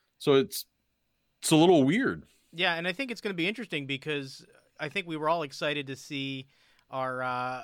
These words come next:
Speaker 2: Jalen Reagor, and he's could be out as many as three weeks, four weeks. He, he had a, an upper, upper body injury. Uh,
Speaker 1: Yeah, but he did not go on the, uh,
Speaker 2: on the pup list, right?
Speaker 1: Uh, right. So,
Speaker 2: But
Speaker 1: I
Speaker 2: Alshon
Speaker 1: mean
Speaker 2: Jeffrey did,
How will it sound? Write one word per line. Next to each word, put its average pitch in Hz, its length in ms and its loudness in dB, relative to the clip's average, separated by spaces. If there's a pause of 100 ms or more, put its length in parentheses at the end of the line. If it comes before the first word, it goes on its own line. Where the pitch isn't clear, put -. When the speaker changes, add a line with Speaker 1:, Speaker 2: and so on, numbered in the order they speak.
(140)
Speaker 2:
Jalen 160 280 -4
Reagor, 170 440 -4
and 139 120 -6
he's 175 240 -6 (200)
could 151 160 -12
be 139 140 -2
out 143 200 2
as 123 140 -10
many 135 280 -6
as - 320 -12 (300)
three 131 200 -12
weeks, 165 240 -12
four 135 220 -10
weeks. 147 420 -10
He, 135 240 -14
he 143 200 -10
had 135 160 -6
a, 120 260 -10
an 127 120 -16
upper, 127 460 -8 (340)
upper 151 180 0
body 165 440 6
injury. 156 640 -4 (320)
Uh, 135 120 -2
Speaker 1:
Yeah, 180 60 6
but 151 100 2
he 180 140 2
did 185 140 4
not 165 260 2
go 156 340 6
on 135 160 0
the, 127 240 -2
uh, 120 440 0 (360)
Speaker 2:
on 156 80 -4
the 147 60 -8
pup - 280 2
list, 117 300 -14
right? 127 200 -10 (460)
Speaker 1:
Uh, 104 240 2
right. 107 480 4 (220)
So, 107 640 4
Speaker 2:
But 175 120 4
Speaker 1:
I 180 40 8 (120)
Speaker 2:
Alshon 220 220 6
Speaker 1:
mean 185 80 0
Speaker 2:
Jeffrey 160 380 0
did, 127 440 -6